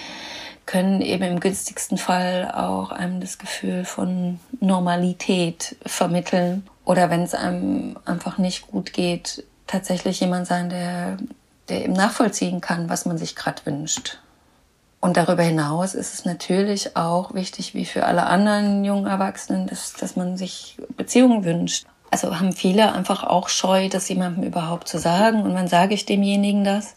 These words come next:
Und das empfehle ich halt genauso, wie, wie ich das eben mit Begleitern empfohlen habe. Ne, es ist nicht das Erste, was man sagt,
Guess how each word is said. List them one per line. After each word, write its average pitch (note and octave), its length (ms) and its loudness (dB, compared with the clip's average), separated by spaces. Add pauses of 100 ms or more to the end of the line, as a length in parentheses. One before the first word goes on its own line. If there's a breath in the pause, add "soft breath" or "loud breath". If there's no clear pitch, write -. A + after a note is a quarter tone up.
(200)
Und F3 120 0
das - 240 -2 (100)
empfehle G3+ 380 6
ich G#3+ 120 2
halt G3+ 160 2
genauso, G3 520 2
wie, F#3 720 -4
wie - 120 -2
ich G3 120 -8
das - 160 -6
eben F#3 640 -4
mit - 200 -4
Begleitern F#3 720 0
empfohlen F3+ 640 -2
habe. F3 260 -2 (420)
Ne, F#3 400 -4
es - 160 -12
ist - 140 -8
nicht G3 180 0
das F#3 120 -2
Erste, G#3 360 4
was F#3+ 120 0
man F3 120 0
sagt, G3+ 640 4